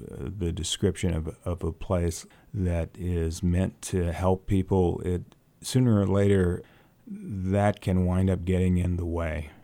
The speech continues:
And, uh, the book is not really about that, but the book does explore a little bit how, how the profit motive can be, uh, a problem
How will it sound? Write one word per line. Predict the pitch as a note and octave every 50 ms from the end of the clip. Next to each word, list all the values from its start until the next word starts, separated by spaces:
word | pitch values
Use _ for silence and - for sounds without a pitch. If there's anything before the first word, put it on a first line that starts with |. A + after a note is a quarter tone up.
| _ _ G#3 -
And, | - F2+ F2 E2 E2+ E2+ E2+ E2+ E2 E2 E2+ - - -
uh, | - F#2+ F#2+ G2 G#2+ A2 A2+ G#2 G#2 G#2 G#2 - D3+ C#3 B2+ B2
the | F#2 F#2+ G2
book | F#2+ - - B2+ B2 - - - A2
is | A2 C3 G#2 F2+ G#2+
not | B2 A#2+ G2+
really | A2 A2 G2+ F#2+ F#2
about | F2 F2 F2+ F2+ F2+ -
that, | - F2+ F2 -
but | F2+ F2 F2
the | F2+
book | F2+ G2+ G2+ F2+ -
does | - G2+ F#2 E2+
explore | F2 E2+ - - - G#2+ G2 F#2+ F#2+
a | F#2
little | F2 F2+ F2+ F2+ F2+
bit | F2 F2+ F2+ F#2 F2 - -
how, | - - - G2 F2+ E2+ F2 E2+ E2+ E2 E2 - _ _ _
how | - - G2+ G2
the | F2+ F#2
profit | - - F#2+ F2+ F2 F2 - F2+ -
motive | F#2 F2 F2 F2 E2+ E2+ E2 -
can | - - F2+ E2+ E2+ E2+
be, | D#2+ E2+ E2+ E2 E2 E2+ E2 D#2+ D#2 - -
uh, | F2+ F2 D#2+ D#2 D#2 D#2 - - -
a | E2+ E2
problem | - - - F#2 E2+ F2 F2 E2+ F2 E2+ E2 D#2+ D#2 D2